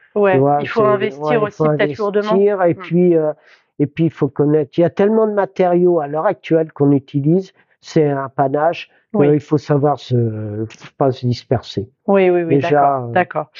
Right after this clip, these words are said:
Speaker 1: Donc, donc du coup aujourd'hui, est-ce que tu restaures, euh, qu'est-ce que tu restaures ? Objets, mobilier,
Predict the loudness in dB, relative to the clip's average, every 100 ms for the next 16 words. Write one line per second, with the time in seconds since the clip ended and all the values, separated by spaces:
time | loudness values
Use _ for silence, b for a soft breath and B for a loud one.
0 | B B B 2 2 2 2 2 2 0
1 | 0 0 2 0 0 -4 -2 -4 -4 0
2 | 0 2 0 -2 0 0 2 2 0 -2
3 | -2 -4 -6 -2 0 0 0 -2 0 0
4 | 0 0 2 2 0 -4 -6 -6 -6 -6
5 | -2 0 0 0 -2